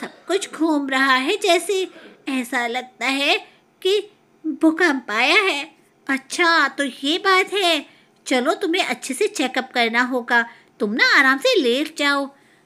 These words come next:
हाँ, हाँ, डॉक्टरनी जी, देखिए क्या हुआ है आखिर मुझे, मुझे तो बड़ी टेंशन हो रही है। <laughs> अरे घबराने की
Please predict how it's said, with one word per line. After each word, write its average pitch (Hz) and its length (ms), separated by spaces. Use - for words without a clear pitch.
हाँ, 403 260
हाँ, 440 220
डॉक्टरनी 302 640
जी, 359 200
देखिए 339 520
क्या 294 200
हुआ 311 180
है 339 260
आखिर 311 340
मुझे, 330 480
मुझे 240 260
तो 330 180
बड़ी 302 240
टेंशन 302 480
हो 285 200
रही 294 400
है। 285 160
<laughs> 311 80
अरे 523 240
घबराने 269 480
की 554 160